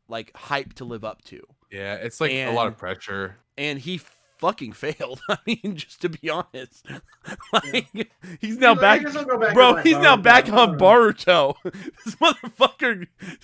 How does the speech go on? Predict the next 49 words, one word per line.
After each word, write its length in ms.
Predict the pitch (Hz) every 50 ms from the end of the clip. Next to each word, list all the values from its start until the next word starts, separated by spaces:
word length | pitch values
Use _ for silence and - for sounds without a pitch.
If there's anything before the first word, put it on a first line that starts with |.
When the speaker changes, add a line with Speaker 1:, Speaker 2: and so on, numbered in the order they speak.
| - -
Speaker 1:
<laughs> 0 | 269 247 226 -
he 100 | 247 254
tried 240 | - - - 240 226
to 60 | 202
write 160 | 202 214 220
something 160 | 214 202 196
new, 160 | 196 202 190 165
Speaker 2:
It's 140 | - 202 196 - _ - 156 147 - _ -
Speaker 1:
and 180 | 202 196 196 202
it 80 | 214
was 140 | 208 208 196
an 60 | 196
Speaker 2:
Yeah. 80 | 202 -
Speaker 1:
absolute 680 | 170 170 185 202 196 202 202 - 214 196 196 190 196 196 -
abysmal 680 | - 160 139 127 - 180 180 175 - 180 170 170 156 139
failure. 600 | _ - 131 120 117 107 98 87 80 80 95 - _ _ _ _ _ _ _ -
Um, 360 | 147 151 139 135 131 135 - -
and 120 | 151 156
now 100 | 170 175
he's 140 | 180 180 135
back 240 | 135 180 170 175 -
on 220 | 165 151 147 135
Boruto, 500 | 127 131 135 135 127 120 - 113 107 104
dude. 160 | 110 117 117 127
He's 180 | 156 160 - -
<laughs> 40 | -
over 120 | 202 196 160
here. 160 | 156 151 - _ _ - _ _
He 140 | - 208
just 200 | 190 208 214 185
is 120 | 190 180 -
pulling 320 | - 196 196 196 185 170
a 40 | 156
Toriyama 600 | - - 180 170 165 156 143 143 147 143 135 123
and 80 | 123 127
just 140 | 127 123 -
sticking 280 | - - 139 131 139 131
to 40 | 120
his 160 | 113 113 110
guns. 500 | 110 - 123 123 117 117 127 127 127 - -
<laughs> 140 | - 180 -
Um, 420 | 170 175 - - 196 190 180 156 - _ _ _ _ 587 - - - -
um, 520 | 156 156 156 147 147 143 135 139 123 135 - _ _ _ _ _ _ _ -
I 80 | 240 262
mean, 240 | 285 285 294 285
yeah, 200 | 311 392 415 - -
Speaker 3:
I 40 | 165 196
know, 60 | 233
Speaker 1:
Toriyama, 460 | 240 247 247 254 254 262 254 247 247